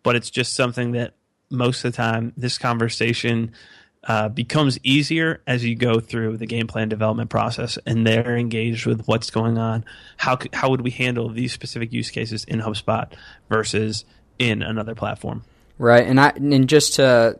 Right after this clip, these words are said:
Speaker 2: you know, shed some more light on that as well, and then we'll wrap up here, Gray. Um, but I always, uh, if they are debating, and a lot of people do come in debating what platform and systems and things like this to use,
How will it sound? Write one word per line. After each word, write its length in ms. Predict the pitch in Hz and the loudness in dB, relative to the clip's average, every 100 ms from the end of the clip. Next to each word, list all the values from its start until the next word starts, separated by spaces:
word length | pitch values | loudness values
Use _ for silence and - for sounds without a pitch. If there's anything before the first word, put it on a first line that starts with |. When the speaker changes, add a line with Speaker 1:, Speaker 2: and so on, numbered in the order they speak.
| - | -6
Speaker 2:
you 100 | 120 | -4
know, 120 | 117 | -2
shed 220 | - 123 | -2 -2
some 120 | - | 0
more 120 | 117 113 | -2 0
light 160 | 117 | 0
on 80 | 117 | 0
that 140 | 110 | -2
as 180 | 107 - | -4 -4
well, 280 | 117 117 113 | 0 2 2
and 100 | 113 | 0
then 120 | 113 | -2
we'll 120 | 113 | -2
wrap 260 | 113 110 - | 0 -2 -2
up 180 | 107 - | -4 -2
here, 140 | 113 | -4
Gray. 400 | - 113 110 113 - - - _ | -2 -2 0 -2 -8 -20 -20 _
Um, 440 | - 113 107 107 120 | -4 -2 -2 -4 0
but 280 | 143 120 - - | 6 6 4 -2
I 140 | 131 | 0
always, 600 | - 127 131 123 117 - - - | 2 2 2 2 -2 -6 -8 -12
uh, 420 | 107 110 110 107 - | -10 -6 -6 -6 -4
if 160 | 123 | -4
they 140 | 131 120 | 0 0
are 280 | 110 117 120 | 2 2 2
debating, 800 | 120 107 113 110 113 107 107 - | 0 -2 0 0 -2 -4 -6 -6
and 120 | 117 | 2
a 40 | 127 | 4
lot 120 | 147 | 4
of 40 | |
people 200 | - 123 | 2 -2
do 100 | 123 | -2
come 160 | 131 117 | -4 -4
in 100 | 110 | -4
debating 560 | 107 110 110 110 107 110 | -2 0 0 0 -4 -6
what 280 | 123 113 - _ - | -4 -4 -4 _ -6
platform 560 | 127 110 - 120 117 110 | 0 0 -2 -4 -2 -2
and 100 | 110 | -2
systems 380 | 120 - 113 | -2 -2 -2
and 80 | 110 | -2
things 160 | 117 110 | -2 -2
like 140 | 110 | -2
this 120 | 110 - | -4 -6
to 120 | 117 | -6
use, 480 | 117 117 117 110 | 0 2 2 0